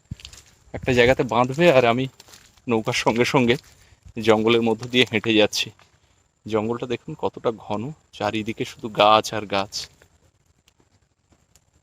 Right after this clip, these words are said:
আর মাথার উপরে নীল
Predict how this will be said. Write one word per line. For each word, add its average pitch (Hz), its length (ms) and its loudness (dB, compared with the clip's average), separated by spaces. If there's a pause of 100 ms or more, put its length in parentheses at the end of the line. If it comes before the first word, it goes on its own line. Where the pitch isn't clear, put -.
(2750)
আর 107 160 6
মাথার 110 320 2
উপরে 135 220 0 (1040)
নীল 113 220 2